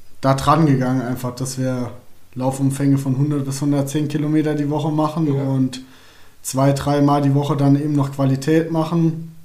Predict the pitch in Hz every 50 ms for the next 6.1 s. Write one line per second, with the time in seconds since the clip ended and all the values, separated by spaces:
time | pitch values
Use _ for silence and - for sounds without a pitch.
0 | - - - - - - - - - - - - 127 120 117 117 120 120 120 117
1 | 117 - - - - - - 135 135 135 131 135 135 - 135 131 131 - - 156
2 | 147 135 - 139 139 131 131 135 - - 139 135 135 - - 151 147 131 120 113
3 | 113 113 113 117 117 120 110 - - - - - - - - - - - - -
4 | - 147 147 160 147 135 160 143 - - - - - 135 143 156 139 139 170 160
5 | 143 135 135 127 127 127 127 123 127 127 131 135 135 - - 127 123 120 - 147
6 | 139 -